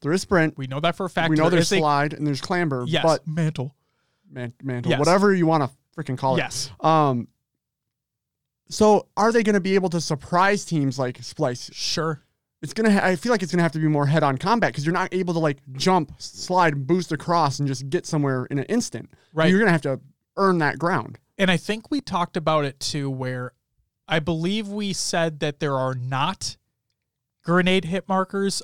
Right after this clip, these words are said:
Speaker 2: unless
Speaker 1: It's a kill.
Speaker 2: Yes. Unless it is a kill, unless you stick someone.
Speaker 1: Stick.
Speaker 2: I think that's
Speaker 1: Correct.
Speaker 2: what we saw.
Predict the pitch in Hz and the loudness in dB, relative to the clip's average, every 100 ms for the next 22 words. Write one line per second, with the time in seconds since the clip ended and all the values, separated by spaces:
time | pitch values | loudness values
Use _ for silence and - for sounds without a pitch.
0 | - 170 160 147 135 135 147 180 - - | 0 2 2 -2 -6 -2 0 0 -4 -8
1 | - _ _ _ _ - 139 135 139 107 | -10 _ _ _ _ -16 -12 -10 -8 -8
2 | 101 _ _ _ _ _ - 151 160 - | -10 _ _ _ _ _ -10 -4 -4 -4
3 | - - - _ 170 175 185 185 220 180 | -8 -8 -12 _ 0 2 2 2 0 -2
4 | 175 160 - 196 202 175 175 - 143 - | -2 -4 0 0 2 0 -2 -4 -6 -4
5 | - 156 - 127 113 - - _ _ _ | -4 -4 -4 -6 -10 -18 -20 _ _ _
6 | _ _ _ - - 92 - 165 139 190 | _ _ _ -16 -12 -12 -4 -2 0 2
7 | 170 - 185 160 156 - 113 | 2 2 -2 -2 -2 -2 -6